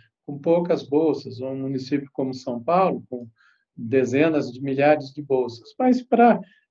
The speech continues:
assegurar uma bolsa para esse agente da economia solidária, para o desenvolvimento de moedas locais,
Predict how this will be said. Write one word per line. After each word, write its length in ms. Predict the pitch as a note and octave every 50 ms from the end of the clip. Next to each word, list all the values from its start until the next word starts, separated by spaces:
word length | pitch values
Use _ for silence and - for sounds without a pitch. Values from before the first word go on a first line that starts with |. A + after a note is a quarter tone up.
| _ - -
assegurar 520 | - - - D4 B3 A#3 A#3+ G#3 G3+ G3
uma 180 | F#3 F3+ F3 E3
bolsa 580 | D#3 E3+ A3 A#3 A3+ F#3 D3+ B2+ - - D3
para 260 | C#3+ - E3+ F#3+ F#3 F#3
esse 320 | F#3+ F3+ F3+ F#3 F3+ -
agente 460 | G3+ F3 D#3 D3 E3+ F3 E3+ F3 F3 D#3
da 140 | D3 D3+
economia 580 | D3+ D3 D3 - D3+ D3 C#3+ C#3 C#3 C#3+ C#3+ C3+
solidária, 880 | C#3 C3+ - C#3 C3 C#3 C3+ C#3 C#3 C#3+ C#3+ C#3 C#3+ C#3+ C#3+ B2+ C3 - _ _ _ _ _ _ _ _ _
para 140 | - D3 D3
o 20 |
desenvolvimento 840 | C#3+ C3+ C3+ C3+ C#3+ C3+ C3+ C#3+ C3 B2+ B2 C3+ C#3 C#3 C3 - C3
de 140 | B2 B2+ B2+
moedas 460 | C3 C3 C3 B2+ B2+ C3 B2 A#2+ -
locais, 680 | C3+ C3+ C3+ - - D#3 D3+ D3 D3 C#3+ C#3 C#3 C#3